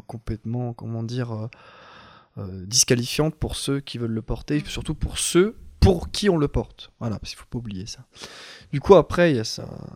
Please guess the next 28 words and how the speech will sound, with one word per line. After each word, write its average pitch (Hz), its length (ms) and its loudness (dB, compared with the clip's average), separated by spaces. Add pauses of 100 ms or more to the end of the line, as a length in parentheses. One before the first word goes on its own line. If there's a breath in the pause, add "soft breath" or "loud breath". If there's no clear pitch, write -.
(300)
dans 117 260 -6
l'historique 165 560 2
un 127 100 0
petit - 180 -8
peu, - 260 10
<laughs> - 0 -
il 156 60 10
y 120 40 4
a - 40 2
son - 120 0
exportation 135 480 0
du 135 80 0
coup 156 120 0
sur - 180 -4
Twitter, 180 580 6 (100)
ce 123 120 -6
superbe 143 460 0
réseau 123 260 2
social, 160 580 4
toujours, 147 360 2
je 143 100 -2
le 123 80 4
déteste - 240 0
toujours 131 260 2
autant 139 260 4
jusqu'à 139 200 -2
ma 117 100 2
mort. 143 320 6